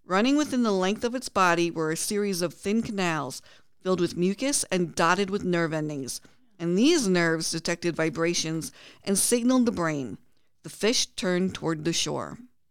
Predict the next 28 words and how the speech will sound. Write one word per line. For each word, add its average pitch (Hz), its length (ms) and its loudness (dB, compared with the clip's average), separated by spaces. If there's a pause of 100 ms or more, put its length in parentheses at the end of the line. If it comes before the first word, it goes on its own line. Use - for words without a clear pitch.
(600)
The 165 60 -6
woman 226 300 6
continued 247 480 2
to 185 80 -2
swim 190 200 0
away 180 240 4
from 175 200 -2
the 175 80 2
beach, - 380 -4 (400)
stopping 240 500 2
now 214 220 6
and 240 120 4
then 202 120 4
to 185 100 -6
check - 280 -2
her 233 80 -8
position 180 460 2
by 165 100 4
the 160 100 2
light 160 300 0
shining 160 400 0
from 165 160 -2
the 160 100 2
house. 156 460 -4 (580)
The - 80 -8
tide 190 320 4
was 254 160 0
slack, 165 480 0